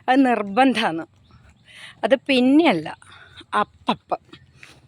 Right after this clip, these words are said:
ഇപ്പം പല സോഷ്യൽ മീഡിയയിലും പല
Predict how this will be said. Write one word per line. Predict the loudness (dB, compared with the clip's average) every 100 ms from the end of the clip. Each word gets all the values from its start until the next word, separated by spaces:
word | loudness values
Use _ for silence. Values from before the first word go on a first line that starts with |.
| _ _ _
ഇപ്പം | -8 0 2 2 -2 -12 -20 -20 -20 -20 -20 -20 -20 -2
പല | 0 2
സോഷ്യൽ | 0 0 -2 -2 -6
മീഡിയയിലും | -2 -2 2 2 2 -4 -10 -18 -20 -20 -20 _ -20 _ _ -2
പല | 2 4 2